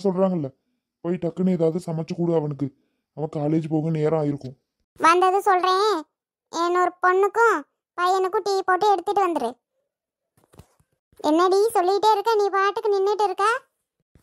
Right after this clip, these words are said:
Speaker 2: ஆ, சரிங்க அத்தை, இப்பமே போட்டு எடுத்துட்டு வந்துடுறேன். போ, போ. ம், சை, என்னடா அதெல்லாம்? இதை வேற ஆஹா ஓஹோன்னு பாராட்டி, பாராட்டிட்டு இருக்க. என்னது இது, கழனி தண்ணி மாதிரி இருக்கு?
Speaker 1: நல்லா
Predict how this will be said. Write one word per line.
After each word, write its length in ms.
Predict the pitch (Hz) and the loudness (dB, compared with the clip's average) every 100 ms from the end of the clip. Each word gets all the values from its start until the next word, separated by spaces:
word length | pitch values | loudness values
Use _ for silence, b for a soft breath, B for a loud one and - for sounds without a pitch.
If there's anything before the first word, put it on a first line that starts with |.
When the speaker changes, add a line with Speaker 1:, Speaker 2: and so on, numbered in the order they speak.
| - | -2
Speaker 2:
ஆ, 100 | 381 339 - _ - | 0 0 -4 _ -2
சரிங்க 260 | 403 427 | 0 0
அத்தை, 140 | 370 370 - _ 370 | 0 -6 -10 _ -8
இப்பமே 260 | 403 392 381 | -2 -2 0
போட்டு 220 | 392 381 381 | -2 -2 -4
எடுத்துட்டு 280 | - 403 381 | -4 -6 -4
வந்துடுறேன். 340 | 339 330 302 _ _ _ - - | -4 -8 -12 _ _ _ -14 2
போ, 80 | 392 427 | 4 4
போ. 120 | 427 453 302 _ _ _ _ _ _ - | 4 2 0 _ _ _ _ _ _ -6
ம், 520 | 302 311 330 330 302 269 254 _ _ _ _ _ - | -2 0 0 -2 -2 -4 -10 _ _ _ _ _ -4
சை, 180 | - 494 - _ _ - | 4 4 2 _ _ -8
என்னடா 300 | 311 571 571 | 0 2 2
அதெல்லாம்? 340 | 320 302 330 587 _ _ _ - | 0 -4 -8 -10 _ _ _ -6
இதை 160 | 285 539 | 2 4
வேற 120 | 587 508 | 4 4
ஆஹா 160 | 311 539 539 | 4 2 0
ஓஹோன்னு 260 | 494 523 427 | 0 -2 -2
பாராட்டி, 280 | 392 381 330 | -4 -6 -6
பாராட்டிட்டு 440 | 359 508 539 453 | -2 -2 -2 -4
இருக்க. 140 | 453 571 - _ _ - | -2 -4 -6 _ _ -8
என்னது 260 | 349 807 831 | 0 4 4
இது, 120 | 466 - _ _ _ - | 4 -4 _ _ _ -2
கழனி 240 | 302 339 480 | -2 0 0
தண்ணி 160 | 453 453 | 0 2
மாதிரி 180 | 440 349 | 2 -2
இருக்கு? 180 | 370 784 _ _ _ _ _ _ - | -4 -10 _ _ _ _ _ _ -2
Speaker 1:
நல்லா 180 | 135 | 4